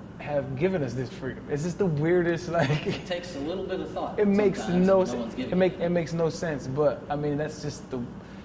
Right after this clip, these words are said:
Speaker 1: it's the world we live in. We live in this really politically divisive nation right now, and I know it seems really chaotic, and it is, but it's, I think it's what had to happen.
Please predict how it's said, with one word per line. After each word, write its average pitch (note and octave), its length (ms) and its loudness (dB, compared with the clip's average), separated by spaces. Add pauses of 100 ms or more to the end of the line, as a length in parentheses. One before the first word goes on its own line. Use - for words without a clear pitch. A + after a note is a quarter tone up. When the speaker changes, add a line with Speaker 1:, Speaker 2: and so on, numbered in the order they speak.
(120)
Speaker 1:
it's D#3 120 -2
the D3+ 100 0
world F#3 220 6
we F3 80 6
live E3+ 160 4
in. E3 100 0
We D#3 80 0
live D#3+ 180 0
in D3+ 80 0
this C#3+ 260 -2
really C#3+ 500 -2 (100)
politically C#3 540 -2
divisive B2 760 -4 (560)
nation C3 400 -2
right B2 180 -2
now, B2 360 -2
and A#2+ 100 -6
I A#2 60 -4
know C#3 300 2
it G#2+ 100 -4
seems C#3+ 680 -4
really C#3+ 360 0
chaotic, C3+ 640 0
and A#2 120 -4
it A#2+ 100 -4
is, D3+ 300 2 (840)
but F3+ 560 2
it's, - 580 -6 (260)
I C#3+ 100 -6
think G3+ 180 -2
it's D#3+ 140 -2
what E3+ 100 -2
had F#3 220 -6
to B2+ 40 -8
happen. - 220 -10